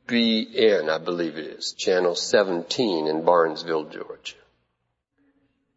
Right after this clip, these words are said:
There are, I believe, commercials twice. Sixteen of them. Eight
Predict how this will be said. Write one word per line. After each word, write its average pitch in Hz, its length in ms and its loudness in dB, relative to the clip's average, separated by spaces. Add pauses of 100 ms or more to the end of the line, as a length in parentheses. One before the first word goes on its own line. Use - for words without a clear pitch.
(2250)
There 127 260 8
are, 156 480 8
I 107 80 6
believe, 117 1000 2 (440)
commercials 131 920 4 (520)
twice. - 680 4 (1500)
Sixteen 135 580 2
of 80 200 2
them. - 140 -10 (1800)
Eight - 480 4